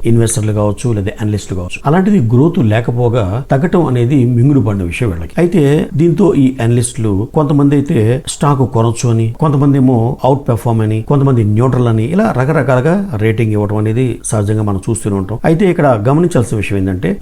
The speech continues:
అందరికంటే తక్కువ టార్గెట్ ఇచ్చింది నోమురా బ్రోకరేజ్ సంస్థ, పదహారు వందల అరవై రూపాయలు ఇచ్చింది. అంటే అక్కడ వరకు తగ్గే అవకాశం ఉంది అని. ఇక అందరికంటే ఎక్కువ ఇచ్చింది ఈ బెన్స్టన్ బ్రోకరేజ్ సంస్థ, రెండు వేల ఒక వంద ఇచ్చింది హైయెస్ట్. అంటే ఈ మార్కెట్ లో మాత్రం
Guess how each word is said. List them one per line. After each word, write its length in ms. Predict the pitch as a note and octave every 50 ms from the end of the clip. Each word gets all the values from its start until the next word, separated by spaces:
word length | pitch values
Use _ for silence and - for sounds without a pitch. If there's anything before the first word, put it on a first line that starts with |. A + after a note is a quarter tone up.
| -
అందరికంటే 640 | C3+ D3 F3 F#3+ G#3 G3+ G3 G3+ D#3+ C#3+ D3+ B2+ A2 G#2+ -
తక్కువ 400 | D#3+ D#3 - - A#3 F#3+ B2 F#2 - -
టార్గెట్ 300 | A#2 G#2 G#2 G#2+ G#2+ G2
ఇచ్చింది 400 | G2 F#2+ - A#2 B2+ D#3 G3+ G3+ -
నోమురా 320 | C3 C#3+ E3+ F#3 G3 E3+ B2+
బ్రోకరేజ్ 500 | F2+ - - - G#2+ G2 - G2+ F2+ -
సంస్థ, 280 | - - F#2+ F2+ - - - - - - -
పదహారు 340 | C3 C#3 C#3 D3 D3 C#3
వందల 320 | C3 C3 B2+ C3+ C#3 C#3+ C#3+ - - -
అరవై 200 | G2+ G2+ G#2 G#2
రూపాయలు 280 | G2 - - A2 G2+
ఇచ్చింది. 320 | G2+ - - - F#2+ F2+ - -
అంటే 120 | A#2+ -
అక్కడ 240 | - G#2+ - - A2
వరకు 400 | G2+ G2+ G2+ G2 - E3 F#3 G3 F#3+ -
తగ్గే 260 | G2+ G2 G#2 A#2 C3
అవకాశం 440 | A#2+ G2+ G2 F#2+ G#2+ G2+ F#2+ - G2
ఉంది 240 | F#2 F#2 F#2 G2 G2
అని. 140 | F#2 - - -
ఇక 100 | D3 E3
అందరికంటే 640 | D#3 D3+ G3 F3+ - G3+ F3+ E3+ F#3+ F3+ F#3 G#3+ G3+
ఎక్కువ 280 | C#3 C#3+ C#3+ - A3+ G3
ఇచ్చింది 580 | C#3+ - - D3 C#3+ D3+ C#3 A#2 A#2 B2+ C#3+ - -
ఈ 40 | C3
బెన్స్టన్ 640 | A#2 A2 B2 C#3 E3 D#3+ - - - F3 C3+ F#2+ E2+ - -
బ్రోకరేజ్ 340 | B2+ B2+ A#2+ B2 B2+ A#2+ -
సంస్థ, 260 | - A#2+ A#2+ A#2 -
రెండు 340 | F3 D#3+ A#2 G#2+ A2 A#2 B2+
వేల 320 | C3 B2 A#2+ C3 C3+ C#3 - A#2
ఒక 220 | A2 - - -
వంద 140 | A#2+ A#2 A2+ A2+ G2+ -
ఇచ్చింది 400 | A#2 G#2 - - - G2 F2+ F2 -
హైయెస్ట్. 460 | - C3+ A2 A2+ A2 G2+ - - - F#2+ - - -
అంటే 140 | F#3 F#3 A3
ఈ 120 | G#3 F#3 D#3
మార్కెట్ 540 | B2 A2+ B2 D3 F3+ G3+ - - G#3 G#3+
లో 80 | G3+ E3+
మాత్రం 520 | C#3+ C#3+ C#3 C3+ - D3+ F3 G3 G#3+ A3+